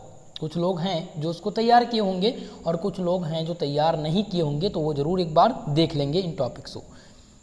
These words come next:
पहला topic है root system and flowering plant, root system in flowering plant आपको तैयार करना है, most important है दोस्तों।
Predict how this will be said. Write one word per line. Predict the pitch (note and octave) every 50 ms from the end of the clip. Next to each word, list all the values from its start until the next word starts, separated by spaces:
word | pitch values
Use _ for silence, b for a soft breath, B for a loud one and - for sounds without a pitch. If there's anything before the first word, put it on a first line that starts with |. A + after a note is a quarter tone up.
| b - - -
पहला | G#3+ A3 B3+ -
topic | - C#4 C4 B3+ B3+ B3+ B3+ B3+ -
है | C4 C4 C4
root | F#3+ F3 G3 A3 B3+ - -
system | - - A3+ - - - - B3+ B3+ B3+ -
and | - G3 G#3 G#3+ G#3 -
flowering | G3 F3 F3 F3 F3 F#3+ G3
plant, | F#3 - A#2+ A2+ G#2 - - - b b b b b b b - -
root | D#3+ G3+ B3 C#4+ C#4+ A3+ - -
system | B3 A#3 A3+ A#3 - B3+ B3 A#3+
in | - A3+ B3+ C#4
flowering | - - G3+ F#3 F#3 F#3+ G3 A3+ A#3+ A#3
plant | - A3 G3+ G3 A3 A#3 - -
आपको | F3+ F3+ F3+ - F#3+
तैयार | F#3 F#3 F3 F3 E3+ E3+ E3+
करना | E3+ E3+ E3+ F#3 G3
है, | G#3+ G3 E3
most | D#3+ F3 G#3 A3+ - - G3
important | E3+ E3 D3+ - D#3+ D3+ D3 D3+ E3+ D#3+ D#3 -
है | D#3+
दोस्तों। | D#3+ E3 D#3+ - E3+